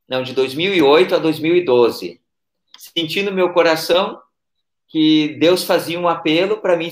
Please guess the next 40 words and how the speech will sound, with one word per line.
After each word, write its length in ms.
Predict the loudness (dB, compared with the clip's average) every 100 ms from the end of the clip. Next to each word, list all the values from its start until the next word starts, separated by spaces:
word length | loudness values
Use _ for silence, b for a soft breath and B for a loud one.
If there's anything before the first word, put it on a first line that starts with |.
| -8
poder 240 | -4 -4
servir 300 | -4 -4 -4
na 120 | -4 -6
missão 380 | -8 -6 -6
ad 120 | -6 -6
gentes. 480 | -6 -6 -8 -16 _ b b b
Me 100 | -4
coloquei 380 | 2 2 4 2
à 40 |
disposição 540 | 2 -2 -4 -4 -4 -4
do 120 | -4
meu 180 | -6 -2
bispo. 560 | 0 0 0 -8 -8 _ _ _
Seis 320 | -4 0 0 2
meses 240 | 2 2
depois 320 | 2 2 2
eu 160 | 0 -4
estava 340 | -2 0 0
na 220 | 0 0
África, 340 | -2 -4 -8 -8
né, 240 | -8 -12 -14 -14 -10
pra 420 | -6 -4 -4 -6 -10 -20 -20 _ _ _
viver 320 | -4 -2 0
lá 140 | 0 -2
três 320 | -2 -2 -2
anos 220 | -4 -6
e 40 |
meio. 380 | -4 -4 -4 -6 _ _ _ _ _
Então, 340 | -2 -2 -2 -6 B -20 -4
isso 560 | 0 0 2 0 0
depende 420 | 0 2 2 0 -2
de 100 | 0
cada 260 | 2 2
um 60 | 0
de 120 | 0
nós 260 | 0 0 -2
também, 300 | -2 0 0
esse 200 | -2 0
ardor 580 | 0 -2 2 4 4
missionário, 1120 | 2 -8 -6 -6 -4 -2 0 2 0 -2 -6